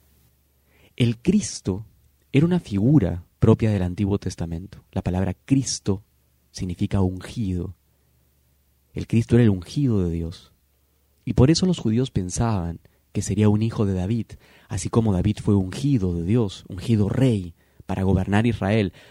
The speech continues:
para darle el esplendor de un reino que nunca volvió a tener. Y por eso en tiempo de Cristo, los judíos esperaban ese Cristo, ese Mesías,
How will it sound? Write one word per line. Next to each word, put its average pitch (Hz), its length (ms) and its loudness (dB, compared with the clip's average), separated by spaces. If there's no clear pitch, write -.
para 95 180 2
darle 120 320 2
el 120 80 0
esplendor 101 600 0
de 123 100 0
un 120 160 -4
reino 92 520 -2
que 101 120 -4
nunca 143 520 -2
volvió 98 360 4
a 120 40 4
tener. 85 420 -8
Y 113 100 -2
por 127 160 6
eso 170 200 2
en 135 100 -2
tiempo 147 300 2
de 92 100 0
Cristo, 120 520 -6
los 92 120 -2
judíos 107 320 2
esperaban 92 680 -2
ese 156 280 4
Cristo, - 460 -6
ese 127 200 4
Mesías, 95 640 0